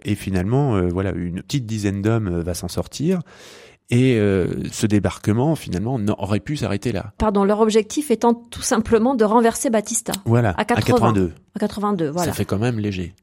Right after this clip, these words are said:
Speaker 2: Mm.
Speaker 1: ça c'est sûr. Et finalement, il en reste une dizaine. Euh, Castro, lui, ne paraît pas abattu. C'est ce qui a d'ailleurs, euh, encore plus renforcé son rôle de chef. Mais Castro, justement,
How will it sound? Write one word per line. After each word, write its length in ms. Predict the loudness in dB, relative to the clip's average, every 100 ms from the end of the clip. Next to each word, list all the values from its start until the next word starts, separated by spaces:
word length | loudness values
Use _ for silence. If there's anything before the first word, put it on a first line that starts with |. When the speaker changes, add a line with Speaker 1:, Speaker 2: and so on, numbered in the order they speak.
| -8
Speaker 2:
Mm. 80 | -4
Speaker 1:
ça 120 | -4
c'est 120 | -4 -4
sûr. 240 | -4 -4
Et 40 |
finalement, 380 | -4 -2 -2 0
il 120 | -2 0
en 60 |
reste 240 | -2 -4 -4
une 100 | -2
dizaine. 520 | -2 0 2 0 -2 -6 -20 -14 -4
Euh, 100 | -4
Castro, 500 | -2 -6 -6 -4 -2
lui, 440 | -2 -4 -6 -8 -4
ne 120 | 0
paraît 220 | 2 2
pas 120 | 2
abattu. 440 | 0 0 -2 -4 -4
C'est 160 | -6 -8
ce 100 | -6
qui 140 | -4
a 80 | -2
d'ailleurs, 420 | -2 -2 -2 -2
euh, 300 | -4 -4 -8 -6
encore 320 | -4 -4 -4
plus 240 | -6 -8 -6
renforcé 540 | -8 -6 -8 -4 -4
son 160 | -4 -4
rôle 180 | -2
de 120 | 0 -2
chef. 380 | -2 -6 -8 -20 -20 -20 -20 -18 -6
Mais 240 | -2 -2
Castro, 580 | -4 -4 -4 -2 -2 -2
justement, 560 | -4 -4 -4 -2 -4